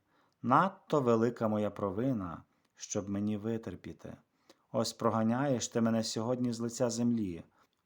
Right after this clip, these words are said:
Тож сховаюся від обличчя твого і буду блукати й тинятися по землі. І станеться, що кожний, хто мене зустріне, той мене уб'є». І сказав йому Господь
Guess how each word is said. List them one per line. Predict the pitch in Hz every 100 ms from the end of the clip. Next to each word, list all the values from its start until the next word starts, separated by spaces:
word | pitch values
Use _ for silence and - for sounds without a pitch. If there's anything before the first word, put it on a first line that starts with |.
| _ _ -
Тож | 110 147 160 - - _ -
сховаюся | - - 107 110 135 160 151 - 139 135 139 - 113
від | 113
обличчя | 117 110 160 165 - 113
твого | 101 92 90 82 85 _ _ _
і | 135
буду | 143 185 185
блукати | 165 165 135 120 139 139 135 135 135 _ _
й | 110 101 110
тинятися | - 110 110 120 120 - 113
по | 120
землі. | 107 110 95 85 80 - _ _ _ _ -
І | 113
станеться, | - 143 151 147 143 147
що | 139 - 123
кожний, | - 160 175 151 151
хто | - 135
мене | 131 127
зустріне, | 110 107 - - 139 175 165 156 156 _ _ _ _ -
той | 127 190 196 - -
мене | 101 101 98 -
уб'є». | 98 90 90 82 82 - _ _ _ _ _ _ _ _ -
І | 139
сказав | 143 185 180 156 104
йому | 104 104
Господь | 117 - - 98 82 -